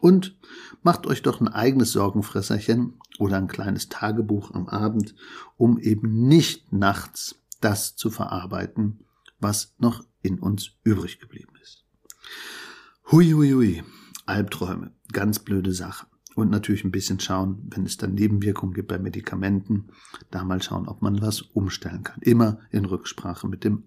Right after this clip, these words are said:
Arzt und mit dem Schlafberater oder mit dem Somnologologen, also mit dem Schlafmediziner. Also, wir wollten nur darauf hinweisen,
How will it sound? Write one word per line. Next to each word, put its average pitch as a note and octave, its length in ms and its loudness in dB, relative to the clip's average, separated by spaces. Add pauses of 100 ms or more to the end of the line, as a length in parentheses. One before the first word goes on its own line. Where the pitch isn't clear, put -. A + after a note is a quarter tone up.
(100)
Arzt - 520 -10
und F#2+ 300 -4 (400)
mit - 220 -6
dem G#2+ 240 2
Schlafberater - 1200 -8
oder F#2 220 -2
mit - 280 -8
dem G#2 160 -4
Somnologologen, G2 840 -2
also F2+ 220 -8
mit - 140 -8
dem G2+ 100 -4
Schlafmediziner. - 960 -6 (1040)
Also, D3+ 360 6 (360)
wir D3 260 8
wollten C#3+ 460 6
nur C3 120 8
darauf A2 220 0
hinweisen, A2+ 680 6